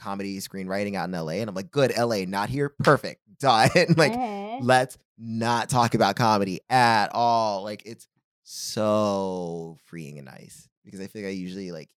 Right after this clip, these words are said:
Speaker 1: either date people who are comedians or date, date slash date people who are comedians or super comedian adjacent. And it's like, "I don't wanna do that anymore.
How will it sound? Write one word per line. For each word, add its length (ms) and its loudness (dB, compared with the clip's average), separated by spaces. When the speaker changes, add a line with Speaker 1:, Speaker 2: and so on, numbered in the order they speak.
Speaker 1:
either 460 -12
date 240 -12
people 320 -10
who 200 -6
are 180 0
comedians 500 -8
or 240 -10
date, 240 -20
date 260 -12
slash 340 -8
date 320 -18
people 180 -14
who 40 -10
are 40 -10
comedians 560 -14
or 160 -6
super 220 -4
comedian 400 -10
adjacent. 680 -8
And 180 -12
it's 180 -10
like, 340 -10
"I 60 -16
don't 100 -12
wanna 120 -12
do 120 -10
that 100 -10
anymore. 500 -12